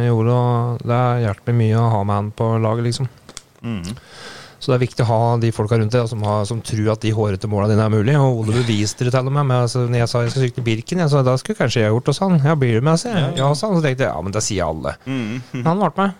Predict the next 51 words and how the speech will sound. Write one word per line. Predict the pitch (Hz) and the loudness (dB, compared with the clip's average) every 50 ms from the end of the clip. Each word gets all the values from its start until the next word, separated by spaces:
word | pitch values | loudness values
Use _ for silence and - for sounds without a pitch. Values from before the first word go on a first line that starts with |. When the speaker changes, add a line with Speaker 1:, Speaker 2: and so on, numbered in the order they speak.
| - - | -12 -12
Speaker 2:
Mm. | - 143 156 151 139 143 165 | -8 -8 -6 -6 -6 -6 -4
Speaker 1:
Altså, | 170 147 160 165 156 | -2 0 0 -2 -2
du, | - 156 | -4 -6
du, | 151 - - 147 - - 156 | -4 -2 -2 -2 0 0 0
han | 156 | 0
syklet | 151 - 131 - - 143 - | 0 -2 -4 -2 -2 -4 -4
femti | - 123 107 107 - - 131 120 | -4 -6 -6 -6 -6 -4 -2 0
mil, | 113 117 131 | 0 0 0
eller | 165 196 190 165 | 0 0 0 0
før | - 143 131 135 | 0 0 0 0
han | |
slengte | 127 - 120 104 - 110 | 0 -2 -2 -4 -4 -6
seg | 110 | -6
på | 117 | -4
sykkelen | 113 107 123 120 123 | -4 -2 -2 -2 0
og | 113 - - | -2 -2 -4
ble | 101 | -4
med | 101 101 | -4 -2
på | 98 | 0
Birken, | 104 101 98 - - 160 160 | -2 -2 -2 -2 -2 -2 0
og | 156 151 147 135 123 110 | 0 0 0 0 0 0
Speaker 2:
Mm. | 98 98 - - - - - - - - - - | -2 -6 -10 -16 -20 -20 -20 -20 -20 -18 -18 -8
Speaker 1:
så | - - - | -4 0 0
det | 98 - | 2 2
er | - | 2
imponerende, | 120 - - 90 113 135 170 214 | 0 0 2 2 2 2 2 2
altså. | 196 143 127 117 - - | 2 4 4 2 2 0
Men | 143 135 135 | 0 0 0
Speaker 2:
Ja, | 113 | 0
ja. | 135 147 | 0 0
Speaker 1:
så, | 131 131 131 123 127 127 127 131 127 127 123 120 | -2 -2 -2 -2 -2 -2 -2 -2 -2 -2 -2 -2
det | 120 120 | -2 -2
Speaker 2:
Ja, | - | -2
men | 110 107 107 | -2 -4 -6
Ole | 95 92 98 | -6 -6 -6
er | 104 | -6
en | 107 98 | -6 -6
veldig | 92 87 90 | -6 -8 -8
bra | 87 82 80 | -8 -8 -10
person. | - 80 - 82 80 95 - _ - | -10 -14 -14 -14 -16 -16 -20 _ -12
Speaker 1:
Han | - 120 117 | -6 -4 -2
er | 120 123 | -2 -2
en | 120 113 | -2 -2
veldig | 117 117 107 95 98 98 | -2 -4 -4 -4 -4 -6
bra | - 117 | -6 -8
person. | - - - - - - - - - - | -10 -14 -18 -20 -20 -20 -20 -20 -6 -4
Fin | 131 127 | -4 -2
fyr. | 117 117 120 - _ _ _ _ _ 104 | -2 -4 -8 -12 _ _ _ _ _ -4
Speaker 2:
Mm. | 98 90 80 78 82 90 - _ _ _ _ _ _ _ _ _ - - - - - - - - - - - - - - - _ - | -2 -2 -4 -4 -8 -12 -16 _ _ _ _ _ _ _ _ _ -16 -14 -14 -16 -16 -18 -20 -20 -20 -20 -20 -20 -20 -20 -20 _ -4
Speaker 1:
Så | - 147 143 147 151 147 147 151 | 0 2 2 4 4 2 2 0
nei, | 175 | 0